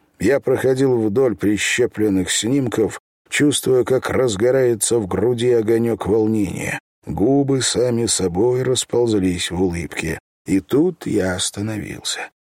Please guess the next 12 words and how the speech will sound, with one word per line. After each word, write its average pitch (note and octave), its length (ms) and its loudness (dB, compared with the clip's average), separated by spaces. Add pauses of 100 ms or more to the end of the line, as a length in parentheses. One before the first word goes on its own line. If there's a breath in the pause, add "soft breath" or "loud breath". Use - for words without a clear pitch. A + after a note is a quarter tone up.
(240)
Взгляд G2 580 0
зацепился A2 800 0
за G#2+ 160 2
фотографию G#2+ 840 0
с - 100 -6
танцующей G#2+ 880 0
на G2+ 100 0
мелководье F#2+ 880 0
Поппи. - 640 -6 (320)
Ветер F2+ 520 -2
разметал F2 540 -4
волосы, A2+ 580 0